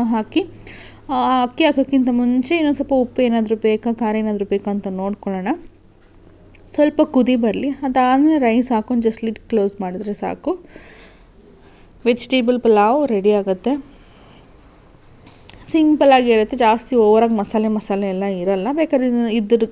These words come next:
ಇದಕ್ಕೆ ನಾವು ರಾಯ್ತ ಕೂಡ ಮಾಡ್ಕೋಬೋದು, ಇಲ್ಲಾಂದ್ರೆ ಚಟ್ನಿ ಕೂಡ ಮಾಡ್ಕೋಬೋದು, ಚೆನ್ನಾಗಿರುತ್ತೆ. ಇಲ್ಲ ಪ್ಲೇನಾಗಿ ಕೂಡ ತಿನ್ಬೋದು.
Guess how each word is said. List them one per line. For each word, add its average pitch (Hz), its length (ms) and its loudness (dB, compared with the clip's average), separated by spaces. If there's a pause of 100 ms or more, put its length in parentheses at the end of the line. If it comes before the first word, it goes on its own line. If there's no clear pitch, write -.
ಇದಕ್ಕೆ 233 400 -2
ನಾವು 220 280 0
ರಾಯ್ತ 208 320 0
ಕೂಡ 233 220 -2
ಮಾಡ್ಕೋಬೋದು, 214 600 -2
ಇಲ್ಲಾಂದ್ರೆ 208 320 -2
ಚಟ್ನಿ 233 400 -2
ಕೂಡ 254 200 2
ಮಾಡ್ಕೋಬೋದು, 208 680 -2
ಚೆನ್ನಾಗಿರುತ್ತೆ. 202 640 -4
ಇಲ್ಲ 202 140 -2
ಪ್ಲೇನಾಗಿ 208 600 -4
ಕೂಡ 226 240 2
ತಿನ್ಬೋದು. 196 520 -2